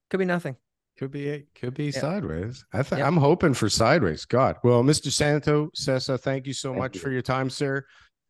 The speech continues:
Speaker 2: Merry New Year. Happy Christmas. Happy birthday.
Speaker 3: Guys,
Speaker 2: We have a
Speaker 1: what a
Speaker 2: waiting
Speaker 1: week.
Speaker 2: room
Speaker 1: What a
Speaker 2: full
Speaker 1: week.
Speaker 2: of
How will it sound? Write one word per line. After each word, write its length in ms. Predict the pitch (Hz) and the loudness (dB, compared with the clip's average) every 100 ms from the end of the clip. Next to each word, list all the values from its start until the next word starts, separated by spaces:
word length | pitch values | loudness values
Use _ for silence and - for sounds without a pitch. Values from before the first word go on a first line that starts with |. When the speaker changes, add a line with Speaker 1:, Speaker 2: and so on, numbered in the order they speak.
| _ | _
Speaker 2:
Merry 320 | 123 160 156 | 2 4 4
New 160 | 151 156 | 6 6
Year. 480 | 156 156 156 156 156 _ _ | 6 4 0 -4 -14 _ _
Happy 300 | 143 156 151 | 0 0 -2
Christmas. 760 | 156 151 - 147 143 - - _ _ | 0 -2 -2 -6 -6 -8 -14 _ _
Happy 320 | - 165 165 | 2 4 4
birthday. 760 | 151 156 147 - 143 139 135 131 _ _ _ _ _ _ _ | 4 4 4 2 0 2 -2 -6 _ _ _ _ _ _ _
Speaker 3:
Guys, 240 | 95 - | 2 4
Speaker 2:
We 60 | - | 4
have 100 | 120 | 4
a 140 | 113 | 2
Speaker 1:
what 360 | 101 101 107 147 | 0 -4 2 6
a 40 | |
Speaker 2:
waiting 220 | 131 143 113 | 6 4 0
Speaker 1:
week. 80 | |
Speaker 2:
room 140 | 107 101 | -10 -4
Speaker 1:
What 120 | 135 | 0
a 40 | |
Speaker 2:
full 60 | 127 | 2
Speaker 1:
week. 120 | - | 2
Speaker 2:
of 120 | 107 | 0